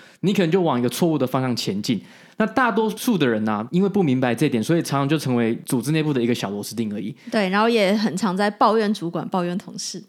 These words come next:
Speaker 1: 对，就是你已经觉得不对劲，但你做只是抱怨，但是你没有透过你自己的行动来塑造这个组织。因为其实最重要的事，事情是，大家要理解到，你的行动就会决定你的组织的样子。
Speaker 2: 对。
Speaker 1: 然后如果你也习惯了这件事情，那说实在，你就是变成这个组织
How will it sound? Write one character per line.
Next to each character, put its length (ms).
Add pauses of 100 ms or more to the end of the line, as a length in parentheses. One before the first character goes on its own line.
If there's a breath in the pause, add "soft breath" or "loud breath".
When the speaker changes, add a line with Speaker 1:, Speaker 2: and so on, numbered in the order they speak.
(140)
Speaker 1:
对， 160
就 120
是 80
你 160
已 20
经 100
觉 120
得 80
不 100
对 160
劲， 180
但 200
你 100
做 240
只 80
是 160
抱 240
怨， 80
但 100
是 60
你 100
没 100
有 100
透 160
过 160
你 180
自 160
己 60
的 100
行 320
动 180 (260 loud breath)
来 120
塑 260
造 140
这 80
个 80
组 180
织。 240 (360 soft breath)
因 80
为 40
其 160
实 60
最 160
重 100
要 120
的 20
事， 140
事 400
情 140
是， 180
大 240
家 80
要 120
理 140
解 160
到， 260 (280 loud breath)
你 120
的 100
行 240
动 180
就 80
会 100
决 140
定 200
你 40
的 100
组 180
织 120
的 120
样 220
子。 220 (120)
Speaker 2:
对。 280 (160)
Speaker 1:
然 100
后 80
如 80
果 80
你 120
也 100
习 340
惯 140
了 80
这 60
件 160
事 160
情， 320
那 260
说 180
实 140
在， 160
你 80
就 100
是 80
变 160
成 80
这 100
个 80
组 180
织 280